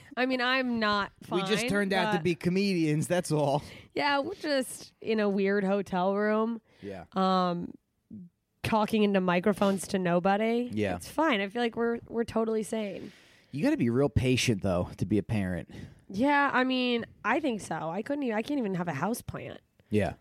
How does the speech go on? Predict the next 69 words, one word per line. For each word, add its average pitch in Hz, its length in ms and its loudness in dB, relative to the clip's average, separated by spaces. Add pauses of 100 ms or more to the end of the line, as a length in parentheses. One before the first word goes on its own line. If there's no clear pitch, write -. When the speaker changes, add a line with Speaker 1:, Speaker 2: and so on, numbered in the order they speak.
(120)
Speaker 1:
I 240 60 0
don't 277 60 4
know 302 60 6
how 262 80 6
people 185 280 2
do 185 220 0
it. - 260 -6
Speaker 2:
I 101 100 0
don't 92 140 0
either. 92 200 0
Speaker 1:
Like, 220 140 0
do 220 80 2
you 247 40 6
have 233 80 0
kids? 220 320 -2 (100)
I 202 140 2
mean, 190 100 0
Speaker 2:
Forget 190 60 2
Speaker 1:
friends 202 160 4
with 185 80 0
Speaker 2:
about - 80 -2
it. 202 120 4
Speaker 1:
kids? - 180 -10 (680)
Speaker 2:
Um, 107 480 4
Speaker 1:
No? 110 220 0
Speaker 2:
no. 87 60 -10 (540)
Speaker 1:
I 247 60 -2
do 277 140 0
from, 247 160 -4
like, 202 160 -2
back 190 240 2
home, 180 400 -2
and 180 120 -4
I'll 180 100 0
Speaker 2:
Yeah. 185 80 2
Speaker 1:
just, - 300 -8 (480)
I 277 80 6
forget, 269 520 0
and 226 140 0
then 214 100 2
when 214 100 0
I'm 202 100 0
home, 208 380 0
just, 185 200 -8
like, 180 140 -6
once 196 280 0
a 190 60 -2
year 180 240 0
or 160 60 -6
less, 165 600 -2 (100)
Speaker 2:
Uh-huh. 90 240 -2 (720)
Speaker 1:
it's, - 320 0
you 311 140 -2
know, 381 80 0
you 320 80 2
see 349 120 -2
'em 320 80 2
in 233 60 0
pictures, 262 280 -2
you're 233 80 0
like, 247 160 -6
"Oh, 370 200 0
your 349 140 -2
kid, 359 320 0
cute." 330 300 0
And 214 140 -4
then 214 80 0
I'm 202 100 0
like, 196 180 -4